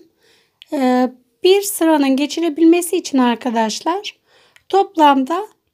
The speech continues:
dört sıra örmeniz gerekiyor farklı iplerle. Yani iki sıra böyle ördünüz.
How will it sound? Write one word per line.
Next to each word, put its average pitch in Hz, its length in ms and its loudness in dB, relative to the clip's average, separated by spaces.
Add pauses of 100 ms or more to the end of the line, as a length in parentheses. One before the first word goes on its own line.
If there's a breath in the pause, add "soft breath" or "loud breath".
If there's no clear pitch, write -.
dört 403 180 0
sıra 381 540 0
örmeniz 277 600 2
gerekiyor 226 540 -2
farklı 247 360 2
iplerle. 240 500 -2
Yani 254 480 0 (600 loud breath)
iki 339 240 0
sıra 370 340 0
böyle 359 260 2
ördünüz. 370 680 0